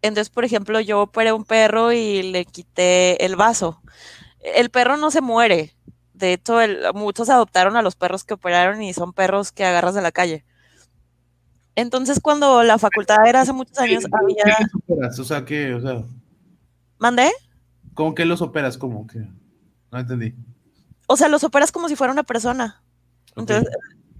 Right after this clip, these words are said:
Speaker 1: no les
Speaker 2: O sea,
Speaker 1: vas a quitar nada que los perjudique.
Speaker 2: los analizas,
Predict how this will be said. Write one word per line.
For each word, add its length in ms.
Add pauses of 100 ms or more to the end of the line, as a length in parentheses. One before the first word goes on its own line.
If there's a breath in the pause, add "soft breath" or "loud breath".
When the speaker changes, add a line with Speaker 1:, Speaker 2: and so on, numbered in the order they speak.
(100)
Speaker 1:
no 220
les 120
Speaker 2:
O 20
sea, 60
Speaker 1:
vas 140
a 40
quitar 400
nada 240
que 100
los 120
perjudique. 680 (480)
Speaker 2:
los 220
analizas, 840